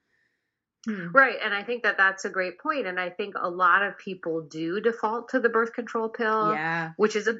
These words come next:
Speaker 2: it's a great method. It's safe and effective, but you have to take it every
Speaker 1: <laughs>
Speaker 2: day,
Speaker 1: Yeah,
Speaker 2: right?
Speaker 1: yep.
Speaker 2: And, uh,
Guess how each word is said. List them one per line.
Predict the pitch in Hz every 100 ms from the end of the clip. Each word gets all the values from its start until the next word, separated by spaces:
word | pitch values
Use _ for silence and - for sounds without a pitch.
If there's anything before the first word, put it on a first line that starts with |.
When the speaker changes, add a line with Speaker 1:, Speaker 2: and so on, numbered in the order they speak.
| -
Speaker 2:
it's | 233 262
a |
great | 247 - 480
method. | 214 180 180
It's | 175 - -
safe | 226 226 226
and | 214
effective, | 196 - 190 220 202 190 185 190 - _ _
but | - 247 302 269 - - -
you | 226 233
have | - 175 180
to | -
take | 220 277 349 -
it | - -
every | - - - 349
Speaker 1:
<laughs> |
Speaker 2:
day, | 262
Speaker 1:
Yeah, | 220 170 170 170
Speaker 2:
right? | 180 170
Speaker 1:
yep. | 233 220 _ _ _ _ _ -
Speaker 2:
And, | 214 208 202 196 190 - - - - 202 -
uh, | -